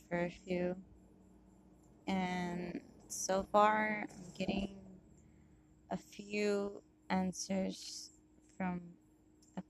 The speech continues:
couple people. And I'm thankful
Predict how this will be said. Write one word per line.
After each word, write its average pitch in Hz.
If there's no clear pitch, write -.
couple 214
people. 175
And 180
I'm 180
thankful 175